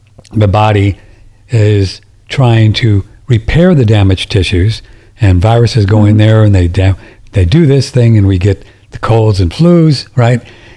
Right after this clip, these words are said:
Speaker 1: And we, we, we get detox. So that's the basic, um, paradigm that we're working with right now. We believe this is accurate, but, you know, it's, uh, it's,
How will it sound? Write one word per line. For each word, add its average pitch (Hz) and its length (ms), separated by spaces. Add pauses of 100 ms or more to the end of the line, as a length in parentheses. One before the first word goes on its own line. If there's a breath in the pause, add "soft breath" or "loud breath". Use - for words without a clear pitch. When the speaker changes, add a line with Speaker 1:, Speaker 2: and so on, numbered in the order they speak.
(100)
Speaker 1:
And 104 160
we, 101 240 (160)
we, 104 240 (160)
we 117 120
get 107 200
detox. 110 420
So 110 140
that's 127 300
the 110 140
basic, 110 580 (460 soft breath)
um, 98 420 (200)
paradigm 104 580
that 92 100
we're 107 320
working 104 420
with 90 220
right 92 220
now. 90 180
We 95 140
believe 117 400
this 110 240
is 98 100
accurate, 98 520 (480 loud breath)
but, - 280 (160)
you 120 140
know, 90 160 (440 loud breath)
it's, 107 320
uh, 95 260 (960)
it's, - 220